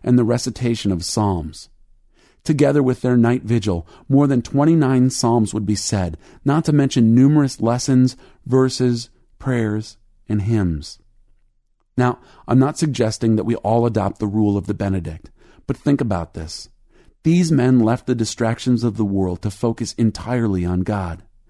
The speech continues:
They lived in an environment designed to keep them standing before God.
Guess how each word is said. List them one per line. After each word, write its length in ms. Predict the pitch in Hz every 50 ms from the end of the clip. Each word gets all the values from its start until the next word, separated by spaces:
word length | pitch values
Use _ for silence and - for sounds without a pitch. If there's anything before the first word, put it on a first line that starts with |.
| _ - - - - _ -
They 100 | 131 147
lived 280 | 143 143 151 151 156
in 100 | 156 147
an 80 | 139 131
environment 720 | 123 117 110 98 113 110 117 120 117 98 92 87 - -
designed 400 | 123 123 107 123 120 123 135 143
to 80 | 143 135
keep 260 | - - 123 117 -
them 160 | 120 113 110
standing 560 | - - - - 120 120 120 120 127 127 123
before 400 | 117 107 - - - 117 117 120
God. 380 | 110 101 92 85 82 80 -